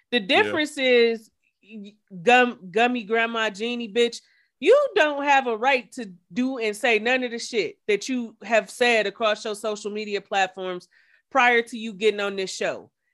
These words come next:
Speaker 1: It was literally hate.
Speaker 2: I'm talking about mama
Speaker 1: It was
Speaker 2: was
Speaker 1: hate.
Speaker 2: full
Speaker 1: It
Speaker 2: in the
Speaker 1: wa-,
Speaker 2: racism.
Speaker 1: it was not a misstep. It was not a one-off.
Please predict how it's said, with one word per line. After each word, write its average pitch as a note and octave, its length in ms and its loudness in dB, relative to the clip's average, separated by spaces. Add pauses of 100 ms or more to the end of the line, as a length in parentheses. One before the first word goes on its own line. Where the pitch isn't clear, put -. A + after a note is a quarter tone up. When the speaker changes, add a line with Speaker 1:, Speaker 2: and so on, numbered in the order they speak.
(120)
Speaker 1:
It F4+ 160 4
was B3 220 -4
literally D4 680 -2 (140)
hate. - 500 -4 (1300)
Speaker 2:
I'm A#2 100 -6
talking G#2 200 -6
about F#2+ 200 -8
mama C3 280 -2
Speaker 1:
It F#4 100 2
was F4 120 0
Speaker 2:
was - 80 -12
Speaker 1:
hate. C4+ 220 4
Speaker 2:
full G#3+ 360 10
Speaker 1:
It C#3+ 100 6
Speaker 2:
in B2 60 -4
the A#2 60 -4
Speaker 1:
wa-, A2 60 -4
Speaker 2:
racism. G#2+ 400 -8 (560)
Speaker 1:
it F4 220 2
was C#4 200 -2
not D4 280 4
a C#4+ 160 4
misstep. B3 920 0 (1000)
It C4+ 100 0
was D4 180 -4
not C#4 220 2
a B3 160 4
one-off. A#3 720 0